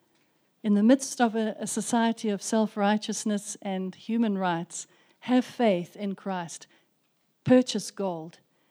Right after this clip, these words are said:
Perfected in the fire. He goes on to say, "Purchase eye salve,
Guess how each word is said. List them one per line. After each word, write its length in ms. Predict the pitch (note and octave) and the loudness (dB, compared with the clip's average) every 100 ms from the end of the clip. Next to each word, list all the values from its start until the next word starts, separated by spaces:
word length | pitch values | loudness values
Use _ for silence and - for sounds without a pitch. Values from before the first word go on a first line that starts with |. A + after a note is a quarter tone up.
| _ _ _ _ _ _ _ _ _ _ _ _ - | _ _ _ _ _ _ _ _ _ _ _ _ -8
Perfected 480 | G3 - G#3 - F#3+ | -8 -2 -2 0 -2
in 120 | F#3+ | 0
the 140 | F3+ - | -4 -4
fire. 320 | F#3+ F3+ E3 E3 _ _ _ | -4 -4 -6 -10 _ _ _
He 100 | - | -18
goes 240 | G#3 A3+ A3 | 0 4 4
on 120 | A3+ | 2
to 80 | G#3+ | 0
say, 200 | - G#3+ | 0 0
"Purchase 640 | G#3 - C#4+ C#4 C4 - - _ | 0 0 2 2 -2 -2 -8 _
eye 300 | B3 B3+ C#4 | 2 4 2
salve, 680 | - - F#3 E3+ D#3+ D#3+ | 2 -2 -2 -4 -8 -12